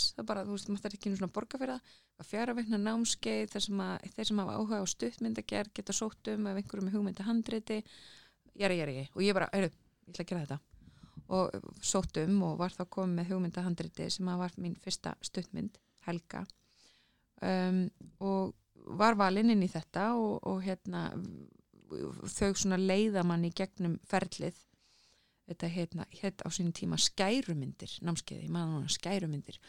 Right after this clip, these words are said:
Og þetta voru ótrúlega sniðugt námskeið vegna þess að ég hef ekki, eins og ég segi, farið í gegnum kvikmyndaskóla, þannig að,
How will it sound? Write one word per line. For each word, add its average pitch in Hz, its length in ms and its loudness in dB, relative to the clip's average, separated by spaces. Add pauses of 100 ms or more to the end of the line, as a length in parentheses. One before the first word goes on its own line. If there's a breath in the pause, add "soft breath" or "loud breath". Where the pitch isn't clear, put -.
(220 loud breath)
Og 269 80 -6
þetta 190 120 4
voru - 120 0 (120)
ótrúlega 269 840 4
sniðugt 240 580 2
námskeið 208 460 0
vegna 180 260 -2
þess 185 100 -2
að 185 80 0
ég 196 120 2
hef 220 100 0
ekki, - 240 -2 (340)
eins 190 140 0
og 190 80 4
ég 180 60 0
segi, 190 200 -2
farið 190 320 -2
í - 40 -10
gegnum 175 320 -4
kvikmyndaskóla, 160 680 -2
þannig 170 300 0
að, - 140 -16